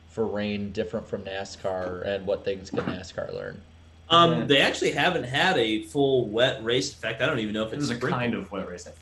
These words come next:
Speaker 3: think, at some point.
Speaker 2: Hmm, I don't remember, because, see, here's the thing. The IndyCar aero screen has only been on the cars essentially in warm climates because of last year. Uh, really, the whole season took place in the summertime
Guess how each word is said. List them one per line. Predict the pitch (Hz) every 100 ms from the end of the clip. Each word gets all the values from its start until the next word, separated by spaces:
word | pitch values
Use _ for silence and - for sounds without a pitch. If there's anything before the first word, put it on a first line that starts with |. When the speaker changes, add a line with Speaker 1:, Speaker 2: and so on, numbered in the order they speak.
| -
Speaker 3:
think, | 98 80 78 - - - -
at | -
some | 98 85
point. | - 127
Speaker 2:
Hmm, | 113 104 -
I | 113
don't | - 135
remember, | 127 139 147
because, | 139 139 180 -
see, | 220 202
here's | 233 -
the | 160
thing. | 190 180 127
The | 127
IndyCar | 170 226 185 175 143
aero | 165 151
screen | - - 110 101 98 98 - - - - 127
has | 127 -
only | 147 190 208
been | 175 151
on | 151 151
the | 127
cars | - 170 160 123 117
essentially | 117 156 160 160 135 123 120 117
in | 117 110 107 - - -
warm | 110 127 147 139
climates | 135 170 135 92 -
because | 120 113 120
of | 110
last | 104 123 185 208 -
year. | 104 98 120 131 - -
Uh, | 104 101 98 95 104
really, | 123 147 117
the | 113 110
whole | 120 117
season | - - 135 139 117
took | 117 117
place | 123 120 117
in | 110
the |
summertime | 95 127 170 104 90 87 90 120